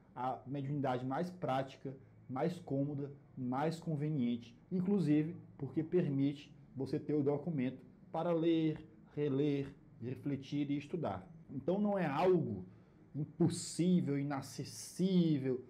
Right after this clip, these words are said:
apenas para médiums especiais, para quem tem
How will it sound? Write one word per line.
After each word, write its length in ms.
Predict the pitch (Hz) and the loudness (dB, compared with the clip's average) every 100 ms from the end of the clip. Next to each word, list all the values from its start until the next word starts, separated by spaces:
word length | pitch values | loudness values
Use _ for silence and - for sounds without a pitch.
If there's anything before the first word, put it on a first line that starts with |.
| - | -10
apenas 640 | 120 117 - 190 196 160 - | -8 -6 2 4 4 0 -2
para 480 | - 151 160 160 147 | -2 0 2 2 0
médiums 880 | 127 135 160 165 156 135 131 135 | -2 0 0 2 0 0 -2 -4
especiais, 1400 | 131 - - 131 - - 120 135 151 139 135 120 110 110 - - - - | -6 -12 -10 -10 -10 -10 -4 -2 -2 -2 -2 -4 -4 -8 -18 -20 -20 -6
para 600 | 143 147 151 143 113 101 - | -2 0 2 2 0 -2 -4
quem 200 | 151 156 | -2 -2
tem 580 | - 135 165 160 139 | -2 -2 0 0 -2